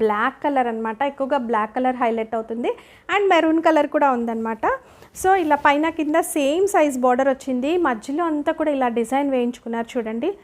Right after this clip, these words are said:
లుక్ అనేది చాలా చాలా బాగుంది. ఈ కలర్ కాంబినేషన్ అనేది నాకు బాగా నచ్చింది. స్లేట్ కలర్ పైన ఈ డిజైన్ అనేది చాలా హైలైట్ అవుతుంది. And that too పైన కింద బోర్డర్ కూడా చాలా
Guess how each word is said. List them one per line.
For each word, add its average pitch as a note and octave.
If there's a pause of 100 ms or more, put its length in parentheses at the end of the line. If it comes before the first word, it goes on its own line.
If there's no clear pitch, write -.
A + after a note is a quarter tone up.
(380)
లుక్ C#4
అనేది D#4 (140)
చాలా B3+ (100)
చాలా C#4+ (100)
బాగుంది. A#3+
ఈ -
కలర్ A3+ (120)
కాంబినేషన్ A#3
అనేది A3+ (100)
నాకు C4+ (120)
బాగా G#3+
నచ్చింది. C4 (120)
స్లేట్ C4+
కలర్ C#4
పైన B3 (520)
ఈ E4+
డిజైన్ C#4+
అనేది C#4 (100)
చాలా C4
హైలైట్ C4
అవుతుంది. C#4 (380)
And G4+
that E4+
too F#4 (320)
పైన F4+ (100)
కింద F#4+ (180)
బోర్డర్ D4+
కూడా E4
చాలా B3+